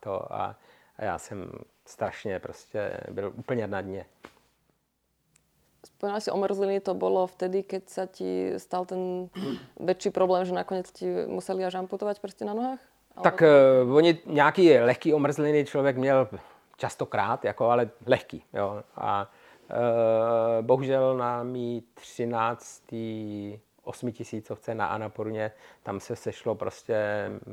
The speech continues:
Speaker 1: spoustu faktorů, který vezli, vedli potom k těm těžkým omrzlinám a vzhledem potom i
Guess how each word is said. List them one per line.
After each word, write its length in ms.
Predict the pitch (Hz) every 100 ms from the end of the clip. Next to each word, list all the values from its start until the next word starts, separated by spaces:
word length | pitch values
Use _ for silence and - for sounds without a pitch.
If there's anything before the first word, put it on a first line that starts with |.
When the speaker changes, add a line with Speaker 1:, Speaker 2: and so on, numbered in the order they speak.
| 107
Speaker 1:
spoustu 560 | - - 104 98 - 110
faktorů, 520 | - 90 - 113 104
který 320 | 92 101 101
vezli, 400 | 98 95 98 98 - _ - -
vedli 280 | 107 98 101
potom 600 | 104 101 - 92 92 92 92
k 80 | _ -
těm 280 | 101 98 101 98
těžkým 440 | 98 - - 92
omrzlinám 840 | 87 95 98 101 101 98 98 101 95 _ _ -
a 240 | - 101 87 - _ _ _ -
vzhledem 460 | 98 107 110 107 101
potom 340 | - 98 101 -
i 140 | 107